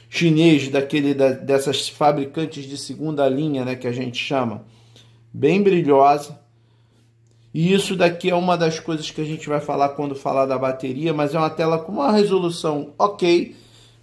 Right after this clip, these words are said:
cinco ponto noventa e nove, né? Full H D Plus, ok, tá dentro do padrão, aqui a, o, o, o aparelho não faz feio. Sensores Bluetooth, G P S, funcionou bem.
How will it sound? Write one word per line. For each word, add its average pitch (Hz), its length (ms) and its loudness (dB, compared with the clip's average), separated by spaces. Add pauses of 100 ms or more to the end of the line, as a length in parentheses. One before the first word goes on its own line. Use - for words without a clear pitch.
(320)
cinco 175 480 -4
ponto 165 360 2
noventa 147 460 -2
e 180 80 -4
nove, 165 460 2 (180)
né? 165 480 -6 (540)
Full 175 220 2
H 147 220 4
D 151 160 -2
Plus, 175 680 -4 (880)
ok, 180 560 0
tá 175 180 2
dentro 170 340 -4
do 160 120 -4
padrão, 156 680 -2 (100)
aqui 160 580 -8
a, 143 140 0
o, 147 60 2
o, 135 760 -4
o 139 80 0
aparelho 151 480 0
não 156 160 -4
faz 151 240 -6
feio. - 360 -14 (380)
Sensores 170 680 0
Bluetooth, 160 720 -2 (1080)
G 160 260 2
P 170 200 0
S, 147 420 4
funcionou 160 680 -2
bem. 156 420 -2